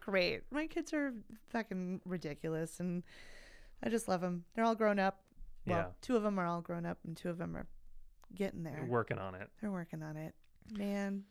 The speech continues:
Speaker 1: the stinky feet phase.
Speaker 2: <laughs> Oh, no.
Speaker 1: It's coming.
Speaker 2: <laughs> Bad house. <laughs>
Speaker 1: It's coming.
Speaker 2: Uh,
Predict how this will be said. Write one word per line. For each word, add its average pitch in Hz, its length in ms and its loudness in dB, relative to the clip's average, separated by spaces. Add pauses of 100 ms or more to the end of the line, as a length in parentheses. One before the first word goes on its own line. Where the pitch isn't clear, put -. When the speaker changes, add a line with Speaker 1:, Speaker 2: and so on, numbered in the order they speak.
(120)
Speaker 1:
the 185 100 -4
stinky 202 320 -4
feet 190 340 -6
phase. 170 540 0
Speaker 2:
<laughs> - 40 -12 (1800)
Oh, 123 80 0
no. 120 360 -2 (340)
Speaker 1:
It's - 160 -10
coming. 175 440 -6 (540)
Speaker 2:
<laughs> - 20 6 (2000)
Bad 104 180 4
house. 95 460 -2
<laughs> - 280 0
Speaker 1:
It's 170 120 8
coming. 151 500 4 (920)
Speaker 2:
Uh, 107 600 6